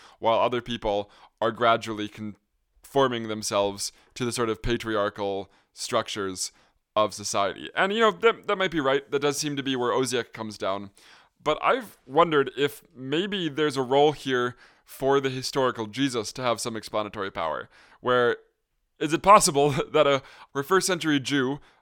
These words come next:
an apocalyptic prophet in Palestine, taught that the world was about to end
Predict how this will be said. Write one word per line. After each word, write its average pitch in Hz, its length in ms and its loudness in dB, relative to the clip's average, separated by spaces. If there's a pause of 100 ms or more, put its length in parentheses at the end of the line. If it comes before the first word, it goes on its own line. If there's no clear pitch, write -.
(120)
an 139 80 0
apocalyptic 151 720 0
prophet 131 420 0
in 123 140 -12
Palestine, 117 720 0 (440)
taught 143 380 8
that 147 100 -4
the 135 80 0
world 151 220 4
was 127 100 0
about 117 240 2
to 101 100 -2
end 113 320 -2